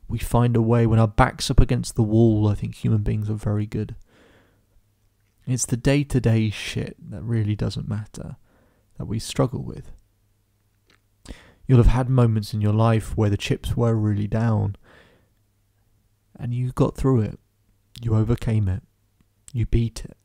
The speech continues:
That's how mentally strong you really are. All I'm saying now is for the day-to-day experience is that we take conscious control of it. That we decide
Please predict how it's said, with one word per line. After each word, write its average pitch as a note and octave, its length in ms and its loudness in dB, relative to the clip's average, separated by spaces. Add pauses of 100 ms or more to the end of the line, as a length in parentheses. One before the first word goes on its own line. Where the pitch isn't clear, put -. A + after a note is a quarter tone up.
(2250)
That's G#2+ 300 -6
how A#2 120 -2
mentally A2+ 340 -4
strong G#2+ 280 -4
you G#2+ 140 -4
really G2+ 260 -2
are. A2 280 -6 (1900)
All A#2+ 140 2
I'm G#2+ 120 0
saying A2 300 0
now A#2 240 2
is A2 120 -2
for - 100 -8
the G#2+ 100 -2
day-to-day A#2 560 -2
experience G#2+ 880 -4 (1300)
is B2+ 160 2
that A#2+ 140 2
we A#2+ 80 0
take - 220 -2
conscious B2+ 400 -4
control C#3 420 -6
of - 100 -12
it. - 160 -12 (1900)
That B2+ 100 0
we D3 120 6
decide A#2+ 840 2